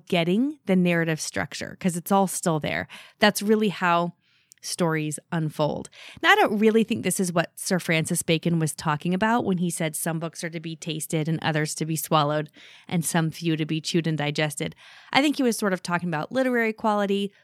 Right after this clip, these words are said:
like some books are really worth poring over and rereading and rereading and really thinking about curiously, as he says, uh, with diligence and attention. Um, and other books you can just kind of read for pleasure, like a book that you might read on the beach, <laughs> right?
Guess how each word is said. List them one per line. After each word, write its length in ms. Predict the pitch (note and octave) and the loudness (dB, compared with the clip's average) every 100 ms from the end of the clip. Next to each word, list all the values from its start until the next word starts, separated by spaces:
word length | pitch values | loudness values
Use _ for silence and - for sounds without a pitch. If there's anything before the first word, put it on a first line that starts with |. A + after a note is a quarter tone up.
| - | -6
like 140 | E3+ | -4
some 180 | - G#3+ | 0 0
books 220 | G3 - | 0 -2
are 60 | F3+ | -2
really 200 | F3+ E3+ | 0 0
worth 260 | E3 D3+ | -2 -6
poring 280 | - G#3 G3+ | -4 -4 -2
over 240 | G3 F#3+ F#3 | -2 0 -2
and 180 | - | -2
rereading 400 | D3+ D3+ F#3+ F#3 | -4 -2 0 0
and 80 | E3 | -2
rereading 440 | E3 E3+ F#3 F3 D#3+ | -2 0 0 0 -2
and 160 | E3 | -2
really 220 | E3+ D#3+ | -2 -2
thinking 340 | - A#3 G#3+ A3 | -2 -4 -2 -2
about 340 | G#3+ G#3 - | 0 0 -2
curiously, 720 | - A#3 A3+ A#3 - A3+ A3+ | -2 0 0 -2 0 -2 -2
as 140 | - - | -4 -6
he 80 | |
says, 320 | A3 A3+ A3 - - - - - - - | -2 0 0 -4 -16 -20 -20 -20 -20 -6
uh, 100 | F#3+ F3 | -2 0
with 240 | F#3 F3 | 0 0
diligence 580 | G3+ G3+ G#3 A3 G#3+ G3 | 0 2 2 2 2 0
and 160 | G3+ F#3 | -2 -4
attention. 500 | - G#3 G#3 G#3 G#3+ _ - - - - | -2 -2 -2 -4 -8 _ -20 -20 -18 -8
Um, 320 | - G#3 F#3 - - | 2 4 4 0 0
and 120 | C#4+ | 4
other 160 | D#4 | 4
books 240 | A#3 A3+ - | 4 0 -4
you 80 | G#3 | -2
can 140 | G#3+ | -2
just 160 | G3 - | -4 -2
kind 180 | G3+ | 0
of 120 | E3+ E3+ | 0 0
read 180 | F3+ | -2
for 120 | - E3+ | -2 -4
pleasure, 460 | - E3 E3 E3+ - | 0 0 0 -2 -2
like 320 | F3+ - G3+ - | -6 -6 -14 -10
a 60 | G3 | -6
book 240 | E3 F3 | -2 -2
that 100 | F#3 | 0
you 80 | F#3 | 0
might 160 | E3 - | 0 0
read 120 | E3 | 0
on 80 | D#3+ | 0
the 60 | |
beach, 360 | D3+ D3+ - - | -2 -4 -4 -2
<laughs> 20 | |
right? 320 | A#3+ A#3 - | 0 0 -4